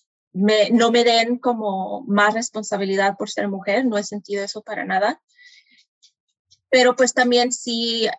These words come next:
sí ha-, he tenido situaciones donde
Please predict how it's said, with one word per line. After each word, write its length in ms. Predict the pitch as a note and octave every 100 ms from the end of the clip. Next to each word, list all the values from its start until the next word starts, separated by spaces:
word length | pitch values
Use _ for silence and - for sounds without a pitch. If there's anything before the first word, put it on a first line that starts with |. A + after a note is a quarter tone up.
| _
sí 540 | - - - - A#3
ha-, 520 | A3 A3 G#3+ G#3+ G#3 -
he 160 | G#3+
tenido 380 | G#3 G#3+ G#3+ G#3
situaciones 720 | - G3 G3 - G3+ G3+ A3+
donde 720 | A3 G#3 G3+ G3 F#3 F#3 F#3+